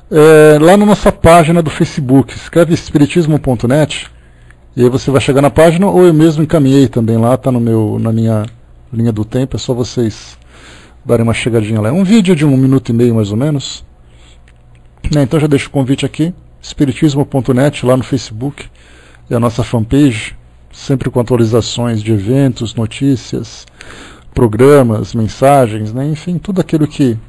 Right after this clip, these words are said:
é do nosso interesse, tanto pro nosso estudo, como mesmo pro nosso,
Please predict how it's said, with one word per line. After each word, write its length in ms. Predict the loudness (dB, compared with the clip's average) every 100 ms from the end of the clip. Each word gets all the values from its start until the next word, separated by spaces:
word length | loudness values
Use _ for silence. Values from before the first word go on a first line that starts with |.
| -20 -10
é 80 | -6
do 120 | -2
nosso 320 | 0 0 0 -6
interesse, 600 | 0 2 2 0 -10 -18 -20 -20 -20 -6
tanto 220 | -4 -4
pro 100 | -2
nosso 280 | 0 0 -2
estudo, 420 | -8 -4 -4 -4 -14 -20 -20 -20 -20 -14
como 220 | -6 0
mesmo 340 | 2 2 0
pro 160 | -4 -2
nosso, 560 | 2 2 0 -4 -4